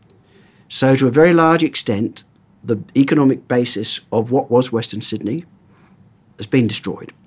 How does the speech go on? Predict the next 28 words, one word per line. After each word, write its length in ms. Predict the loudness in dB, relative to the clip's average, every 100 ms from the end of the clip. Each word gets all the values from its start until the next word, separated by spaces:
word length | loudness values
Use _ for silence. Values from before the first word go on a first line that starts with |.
| _ _ _ _ _ -20 -20 -14 2
And 200 | 4 6
now, 360 | 6 6 6
now 320 | 4 4 2 2
we 120 | 2
have 140 | 0
a 40 | -2
situation 600 | -4 -2 0 2 2 0
that 140 | 0
this 180 | 0 0
is 120 | 0
the 140 | 2 4
area 360 | 4 4 2 0
that 280 | -2 -2
most, 360 | 0 0 0 -6 _ _ _ -12
uh, 120 | -10 -10 _
migrants 720 | 2 4 4 2 -4 -4 -10 -12 _ _ _ _ _
go 160 | 2 2
to 280 | 2 -2 -4 _ _ _ _ _
and 140 | -4 -2
settle. 380 | -2 -4 -6 -10 _ _ _ _ -4
And 260 | 2 4 4
to 100 | 2
a 20 |
very 240 | 4 6 6
large 300 | 4 0 -2
extent, 560 | -8 -2 0 0 -4
they 240 | -6 -4 -2
are 380 | -4 -4 -6